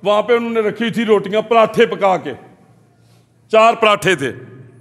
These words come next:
अब वो मैंने दुआ शुआ मांगी, दुआ मांग के निकलने लगा।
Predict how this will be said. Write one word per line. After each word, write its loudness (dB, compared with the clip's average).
अब 2
वो 4
मैंने 2
दुआ 2
शुआ 2
मांगी, 2
दुआ 4
मांग 2
के -2
निकलने -2
लगा। -2